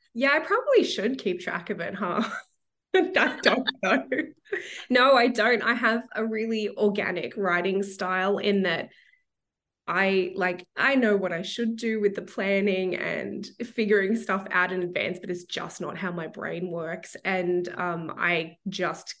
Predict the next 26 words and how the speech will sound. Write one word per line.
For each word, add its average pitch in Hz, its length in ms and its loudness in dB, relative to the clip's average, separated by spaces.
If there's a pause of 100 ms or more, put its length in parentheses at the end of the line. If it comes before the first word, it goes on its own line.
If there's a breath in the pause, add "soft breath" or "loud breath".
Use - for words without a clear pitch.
(120)
have 175 240 -6
a 180 100 2
very, 165 500 -2
very 160 220 -4
loud, 160 460 -6
busy 160 300 -10
brain 160 680 -6
when 180 180 -4
I'm 165 160 -4
in 175 160 -2
the 170 60 0
middle 165 320 -6
of 190 120 -6
a 202 60 2
book 196 400 -4
because 190 260 -2
it's 175 180 -8
all 185 220 -2
just 180 220 -8
kind 185 220 -2
of 180 180 -8
buzzing 185 380 0
around 180 500 -2
in 196 220 -2
there. 180 400 4
And, 175 320 -4